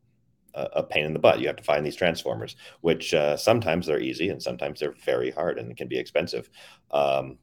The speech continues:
not only that, but the transformers have to be matched with whatever the utility is delivering. So you have to find out what the utility is actually going to be handing you. In our case,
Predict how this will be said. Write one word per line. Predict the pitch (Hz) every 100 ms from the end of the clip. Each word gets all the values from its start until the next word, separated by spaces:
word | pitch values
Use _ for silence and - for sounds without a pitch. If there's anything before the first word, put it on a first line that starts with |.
| _
not | 82 82
only | 78 73
that, | 107 80
but | - -
the |
transformers | - 92 80 80 76
have | 78 73
to | 73
be | 69
matched | 80 78 - -
with | 73 -
whatever | 73 76 82 95
the | 85
utility | 82 82 87 82
is | 76
delivering. | - 85 98 -
So | -
you | 73
have | -
to |
find | - 92 90
out | 87 85 -
what | - 98
the | 85
utility | 85 - 95 85
is | 73
actually | 78 80 76
going | 76 71
to | 64
be | - -
handing | 101 95 57
you. | 55 - _ - -
In | 78
our | 87 92
case, | - 85 95 -